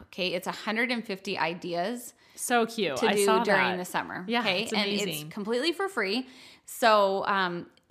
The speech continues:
Speaker 1: the website is Friday We, so it's, I'll spell it out, F R I D A Y W E R E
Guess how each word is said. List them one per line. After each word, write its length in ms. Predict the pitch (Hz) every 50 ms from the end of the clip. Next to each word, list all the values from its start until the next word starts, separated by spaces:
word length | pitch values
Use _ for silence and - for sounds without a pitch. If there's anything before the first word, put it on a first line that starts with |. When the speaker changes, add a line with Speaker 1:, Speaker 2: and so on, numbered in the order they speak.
| 196 185 -
Speaker 1:
the 240 | 220 208 202 196
website 380 | 190 190 196 196 202 - 208 -
is 220 | - 202 190 185 - -
Friday 760 | - - - 202 180 175 190 196 214 220 233 254 269 277 262 254 _ -
We, 600 | - 185 190 202 185 180 185 190 190 196 196 196 -
so 180 | - - 190
it's, 180 | 170 170 170 - -
I'll 140 | 185 185 180
spell 280 | - - - 180 160 160
it 60 | 160
out, 200 | 160 160 165 - -
F 180 | - 202 247 254
R 200 | - - 214 202
I 240 | - - 185 190 185
D 280 | 180 170 190 202 196 -
A 140 | 185 185 180
Y 420 | 175 165 165 165 160 170 175 175 - - 185 170 175 _ _ _ _ 190
W 480 | - 196 190 196 220 220 233 240 240 - -
E 220 | - 196 190 190 -
R 260 | 185 185 180 175 - -
E 380 | 214 220 220 226 226 233 233